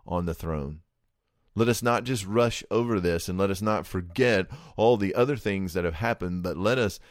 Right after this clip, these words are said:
no, make no mistake that when it comes to sin, it is devastating. It always takes you farther than you want to go, leaves you longer than you want to stay,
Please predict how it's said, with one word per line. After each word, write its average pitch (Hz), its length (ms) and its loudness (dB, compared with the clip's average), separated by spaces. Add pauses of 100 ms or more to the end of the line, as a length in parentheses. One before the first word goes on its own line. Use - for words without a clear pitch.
(140)
no, 113 300 2
make 107 220 0
no 107 260 2
mistake 107 640 -2
that 87 200 -4
when 113 200 0
it 147 120 -4
comes 117 300 -2
to - 140 -8
sin, 104 420 0
it 101 160 -4
is 80 160 -6
devastating. 82 680 0
It 82 80 -2
always 110 400 4
takes 101 300 -4
you 87 60 -4
farther 127 480 2
than 131 160 -6
you 127 100 -4
want 120 160 -2
to 117 60 -4
go, 82 360 0 (240)
leaves 92 200 2
you 87 120 2
longer 104 440 4
than 117 120 0
you 113 120 0
want 107 140 0
to 107 40 0
stay, 82 440 0